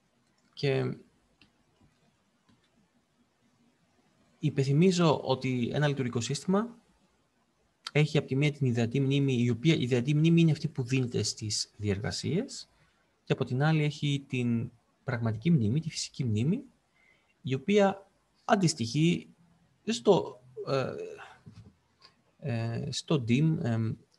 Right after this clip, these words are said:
σε αυτό το slot της μνήμης που είναι πάνω στο motherboard. Και οι διεργασίες όμως βλέπουν την ιδεατή μνήμη. Και όταν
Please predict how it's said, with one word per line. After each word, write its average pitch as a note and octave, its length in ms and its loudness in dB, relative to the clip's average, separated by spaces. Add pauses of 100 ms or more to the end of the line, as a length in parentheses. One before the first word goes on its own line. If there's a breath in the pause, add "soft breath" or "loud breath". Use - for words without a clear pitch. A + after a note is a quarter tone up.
σε - 160 -8
αυτό B2+ 240 -4
το A2 480 -2
slot C3+ 360 -2
της A2+ 160 -6
μνήμης C3 360 -2
που B2 400 -4
είναι B2 260 -2
πάνω A2 460 -2 (480 soft breath)
στο - 320 -2
motherboard. A2+ 400 2 (460 soft breath)
Και C#3 120 0
οι C3 180 0
διεργασίες C3 520 4
όμως G#3 200 4
βλέπουν G3 400 2
την F3 160 4
ιδεατή C3 420 2
μνήμη. G#2 440 2 (1200 soft breath)
Και A2 580 2
όταν D#3+ 560 4